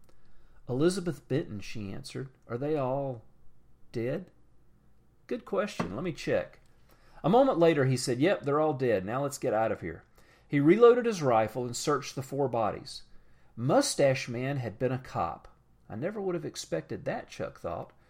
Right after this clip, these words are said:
Mike Carter had worked for the Franklin County Sheriff's Department, according to the badge and I D he was carrying.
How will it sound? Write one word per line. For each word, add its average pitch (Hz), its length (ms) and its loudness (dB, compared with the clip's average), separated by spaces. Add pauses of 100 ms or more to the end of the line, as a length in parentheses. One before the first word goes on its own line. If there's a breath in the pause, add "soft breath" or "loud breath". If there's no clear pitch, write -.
(320 soft breath)
Mike 160 340 0
Carter 135 600 0
had 110 200 -4
worked 190 300 0
for - 120 -8
the 98 120 -6
Franklin 135 640 -2
County 139 340 -6
Sheriff's 175 460 -6
Department, 110 480 -4
according 143 380 -4
to 123 80 -12
the 107 100 -6
badge 131 380 -2
and 104 100 -10
I 110 120 -6
D 110 220 -6
he 101 100 -6
was 98 200 -10
carrying. - 400 -10